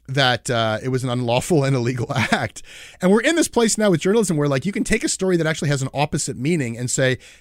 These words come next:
"This story means what I have to say." And, you know, be confident that a lot of people will take your word for it. And, you know, Robert Fife was not shy in shouting out Huawei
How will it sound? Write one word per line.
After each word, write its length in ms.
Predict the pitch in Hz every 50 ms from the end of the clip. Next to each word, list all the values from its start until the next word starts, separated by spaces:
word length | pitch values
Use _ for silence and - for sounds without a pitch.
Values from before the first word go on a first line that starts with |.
| _ -
"This 240 | 143 202 285 339 -
story 340 | - - 202 180 175 170 165
means 320 | 151 147 156 175 165 -
what 100 | 151 147
I 180 | 156 233 320 349
have 220 | 175 160 131 - -
to 100 | 120 107
say." 400 | - 123 104 90 82 - - - - - - - - - - - _ -
And, 340 | 160 156 147 143 139 135 - - - - -
you 100 | 180 175
know, 300 | 143 123 120 110 - - - 69 78 101 139 143
be 100 | 151 147
confident 480 | 143 - 156 156 147 - 151 147 135
that 80 | - 135
a 60 | 135
lot 160 | 131 127 131
of 80 | 127 -
people 400 | 147 123 - 131 123 120 120 113
will 100 | 123 123
take 180 | - 139 120 -
your 120 | 127 117
word 240 | 117 147 180 180 -
for 240 | - 127 113 107 104
it. 100 | 107 - - - - - - - - - - - -
And, 380 | 151 143 135 131 127 127 123 -
you 120 | - 143 135
know, 180 | 120 117 - - _ -
Robert 360 | - 156 175 185 175 175 143
Fife 280 | - - 170 175 147 156
was 140 | 143 123 143
not 300 | 135 139 139 143 135 -
shy 500 | - - - - 147 156 165 143 127 120
in 260 | 113 - 123 123 113
shouting 360 | - - - 143 139 131 127
out 180 | 147 175 160 -
Huawei 560 | 139 135 123 117 117 113 113 110 110 107